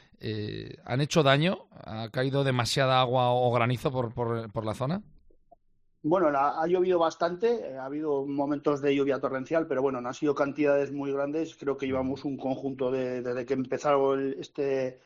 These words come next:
Speaker 2: episodio de tormentas, unos setenta litros así,
Speaker 1: Ujú.
Speaker 2: pero bueno, eh,
Speaker 1: Ujú.
Speaker 2: yo creo que no, no ha hecho mucho daño. Hay zonas que sí, que ha arrastrado,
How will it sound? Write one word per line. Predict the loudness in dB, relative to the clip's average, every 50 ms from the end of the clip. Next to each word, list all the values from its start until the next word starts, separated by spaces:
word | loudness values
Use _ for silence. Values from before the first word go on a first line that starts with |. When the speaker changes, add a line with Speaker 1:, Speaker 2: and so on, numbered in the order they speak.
| _
Speaker 2:
episodio | -2 -2 0 0 -2 0 2 2 4 2
de | 2
tormentas, | 0 -2 -2 -2 -4 -4 -4 -4 -6 -4 -8
unos | -10 -10 -8 -8
setenta | -6 -2 0 0 0 2 0 0
litros | 0 0 -2 -2 -4 -4
así, | -6 -6 -2 -2 -2
Speaker 1:
Ujú. | -2
Speaker 2:
pero | -2 -4 -2 -2
bueno, | -4 -6 -8 -12 -20 _ _ _ _ _ _ _ _ _ _ _ _ -10
eh, | -8 -2
Speaker 1:
Ujú. | -2
Speaker 2:
yo | -2 0 2
creo | 4 4 4 4
que | 2 -2
no, | -4 -2 -2 0 0 0 0 0 -2 -4 -8 -18 -20 _ _ _ _ _ -2
no | 0 2
ha | 2
hecho | 2 0 -2
mucho | -2 0 0 2
daño. | 2 2 2 2
Hay | 0 0
zonas | -2 -2 0 0 0 -2 -2
que | -6 -8
sí, | -6 -6 -6 -2
que | -2
ha | -2
arrastrado, | 0 -2 -4 -4 -2 0 2 2 4 4 4 2 2 0 -4 -8